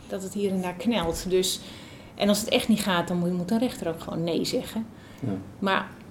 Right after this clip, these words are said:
Speaker 1: ja, als het nog wel gaat, zou ik zeggen van, eh, laten we met z'n allen in Nederland proberen om dit een, eh, halt, eh, zo goed mogelijk toe te roepen.
Speaker 2: Ja. Wel, want zou ik het dan zo simpel kunnen samenvatten dat een rechtercommissaris dan niet alleen moet kijken van ja, ik geef jullie toegang, eh,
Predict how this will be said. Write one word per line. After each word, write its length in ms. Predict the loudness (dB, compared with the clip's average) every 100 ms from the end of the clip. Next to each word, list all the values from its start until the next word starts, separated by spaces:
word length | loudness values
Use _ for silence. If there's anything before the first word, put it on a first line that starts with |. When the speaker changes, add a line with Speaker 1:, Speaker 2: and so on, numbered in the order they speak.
| -8
Speaker 1:
ja, 260 | 0 0 0
als 160 | -6 -6
het 120 | -4
nog 160 | -4 -2
wel 180 | -2
gaat, 400 | -2 -8 -10 -10 -10
zou 100 | -10
ik 100 | -10
zeggen 320 | -10 -12 -10 -12
van, 340 | -10 -6 -4
eh, 60 | -4 -4 -8 -12 -18 -20 -6
laten 320 | 0 0 0
we 60 | -4
met 120 | -4
z'n 80 | -4
allen 240 | 0 0
in 60 | 2
Nederland 340 | 2 0 -2
proberen 460 | -2 2 4 4 2
om 100 | 0
dit 200 | 0 -2
een, 160 | -2 -2
eh, 200 | -4 0
halt, 300 | 0 0 0
eh, 120 | 0
zo 160 | 0 -2
goed 200 | -4 -2
mogelijk 240 | -4 -4
toe 120 | -6
te 140 | -4 -6
roepen. 280 | -6 -8 -10
Speaker 2:
Ja. 100 | -10 -12 -14 -18 -16 4
Wel, 140 | 4
want 140 | 6 6
zou 140 | 6
ik 60 | 6
het 100 | 4
dan 140 | 0
zo 240 | 0 0 -2 -12 -12
simpel 320 | -2 -2 -2
kunnen 260 | -2 -2
samenvatten 680 | -2 -2 -4 -4 -4 -4 -4
dat 200 | -4 -4
een 160 | -4 -4
rechtercommissaris 800 | -2 -2 -4 -4 -2 0 0 0
dan 120 | -2 2
niet 180 | 4
alleen 160 | 4 2
moet 140 | 0
kijken 360 | 0 0 0 -4
van 120 | -2
ja, 260 | 0 0 -2 -12 -16 -16 -18 -12
ik 60 | 0
geef 200 | 0 0
jullie 200 | -4 0
toegang, 500 | 2 4 4 2 0
eh, 100 | -2